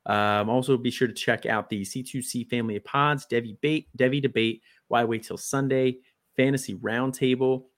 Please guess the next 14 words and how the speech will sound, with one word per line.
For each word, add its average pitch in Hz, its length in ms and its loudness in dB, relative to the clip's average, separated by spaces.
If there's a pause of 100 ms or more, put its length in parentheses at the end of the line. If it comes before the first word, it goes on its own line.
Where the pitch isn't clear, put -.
uh, 95 220 0
the 101 80 -4
new 120 180 4
Three 120 360 -2
and 101 80 -2
Out 123 240 0
pod, 120 480 -2
and 107 240 -4
the 110 180 -4
new 110 360 -4
Guts 117 440 -4
and 127 280 -2
Data 147 240 -2
pod. - 400 -10